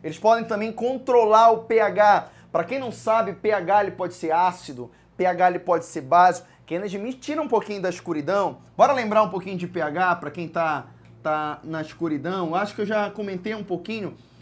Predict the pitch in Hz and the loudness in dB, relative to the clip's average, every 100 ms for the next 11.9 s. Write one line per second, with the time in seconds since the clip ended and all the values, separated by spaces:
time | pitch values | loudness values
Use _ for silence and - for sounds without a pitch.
0 | - - - 208 240 247 302 269 262 254 | -20 -14 -4 -2 -2 -4 -6 -4 -2 -2
1 | - 185 208 208 196 196 185 180 165 - | -4 -2 0 0 -2 -4 -4 -4 -8 -8
2 | 226 220 180 135 117 - - 170 151 139 | -6 -6 -6 -10 -10 -14 -10 -10 -10 -12
3 | 165 135 170 131 - - 165 - 160 156 | -10 -10 -10 -10 -14 -14 -12 -12 -14 -14
4 | 135 151 - 170 214 247 175 175 269 - | -12 -12 -10 -10 -8 -4 -2 0 -2 -6
5 | _ - - - 190 185 294 247 277 294 | _ -20 -20 -10 -6 -2 0 0 -2 -2
6 | - 269 240 247 220 226 180 180 240 262 | -2 -2 0 -4 -6 -8 -6 -2 0 2
7 | 226 285 370 - _ 170 - 202 220 226 | 2 2 -2 -10 _ -10 -6 -2 0 0
8 | 160 135 123 247 - 175 - 143 143 - | -2 -6 -10 -10 -6 -6 -8 -12 -12 -12
9 | - 196 294 - - - - - 190 202 | -8 -8 -8 -14 -20 -20 -20 -8 -6 -4
10 | 247 233 220 240 240 226 220 220 220 220 | -6 -2 -2 -2 -6 -8 -6 -4 -4 -4
11 | 202 262 - - 156 131 - - | -8 -10 -12 -6 -4 -6 -12 -20